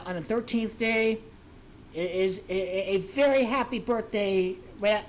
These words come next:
right after he wins the Super Bowl. He's number sixty-three. That's City of Glendale. That's Aaron Rodgers. That's Glendale, Arizona, I should say.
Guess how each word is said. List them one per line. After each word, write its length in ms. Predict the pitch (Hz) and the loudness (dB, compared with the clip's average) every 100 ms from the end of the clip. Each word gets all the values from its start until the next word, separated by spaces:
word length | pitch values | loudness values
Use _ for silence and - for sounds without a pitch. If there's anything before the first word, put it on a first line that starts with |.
| - - - - | -12 -20 -20 -8
right 160 | 214 202 | -2 0
after 220 | 208 214 | 0 0
he 60 | |
wins 200 | 208 202 | 0 -2
the 40 | 190 | -4
Super 240 | - 208 | -2 -2
Bowl. 80 | 170 | 0
He's 140 | 156 | -2
number 200 | 156 180 | -2 -6
sixty-three. 580 | 160 - 220 226 - 220 | -6 -4 -4 -4 -2 0
That's 240 | 202 175 - | 0 -2 -2
City 200 | 220 208 | -2 0
of 120 | 196 | 0
Glendale. 420 | 208 208 208 208 | -2 0 2 2
That's 280 | 175 165 - - - - - - | 2 -2 -10 -14 -20 -20 -8 0
Aaron 260 | 202 208 | 4 4
Rodgers. 440 | 214 208 208 214 185 | 2 0 2 0 0
That's 160 | 170 | -2
Glendale, 400 | - 190 208 214 | -4 -2 0 4
Arizona, 480 | 208 208 208 202 208 | 6 6 2 0 0
I 100 | 202 | 0
should 160 | 202 185 | -2 -4
say. 380 | - 208 208 | 0 2 2